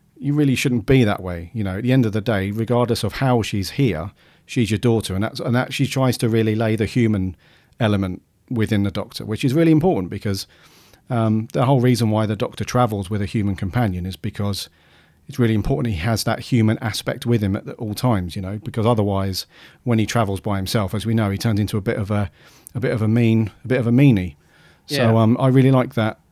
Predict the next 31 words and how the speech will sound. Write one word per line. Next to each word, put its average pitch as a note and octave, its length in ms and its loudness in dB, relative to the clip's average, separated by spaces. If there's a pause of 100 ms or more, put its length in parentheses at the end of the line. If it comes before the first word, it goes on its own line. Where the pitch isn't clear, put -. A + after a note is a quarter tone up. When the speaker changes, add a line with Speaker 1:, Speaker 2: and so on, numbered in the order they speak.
Speaker 1:
that B2 180 -4
whole A#2 140 2
relationship, A#2 500 2
and B2 80 2
that's - 220 -2
what C#3 160 -4
turned C3 300 2
it - 80 -6
into A#2+ 320 0
a, G#2+ 200 0 (420)
a B2 60 -2
kind D3 240 4
of C#3 120 4
a, C#3+ 160 4
yeah, F3 300 6
it's - 180 0
an D3+ 80 4
okay C3 260 2
episode, G#2 480 -2
to C3 140 -2
one, A#2 320 2 (500)
to - 100 0
an C3 60 4
episode C#3 400 2
that - 80 -4
I C#3+ 120 2
really C#3 360 6
like E3+ 380 0
now, G2 260 -4 (160)
p-, D3+ 80 -10
just C#3+ 200 -4